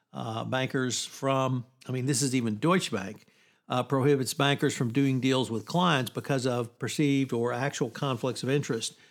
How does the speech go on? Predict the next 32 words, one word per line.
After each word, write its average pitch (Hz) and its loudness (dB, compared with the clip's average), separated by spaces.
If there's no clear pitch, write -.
There's 147 2
no 160 6
word 151 6
on 139 2
what 139 0
the 127 0
results 156 2
of 131 0
that 127 2
internal 135 0
investigation 127 2
are, 120 0
but, 123 -2
uh, 123 -2
you 127 -6
pretty 156 2
well 135 4
can 127 0
connect 127 0
the 139 0
dots 123 2
between 135 0
the 120 0
investigation 117 -2
and 113 -6
her 135 -4
resignation. 120 -4
Also, 151 2
her 139 4
number 135 2
one 131 0
assistant 160 2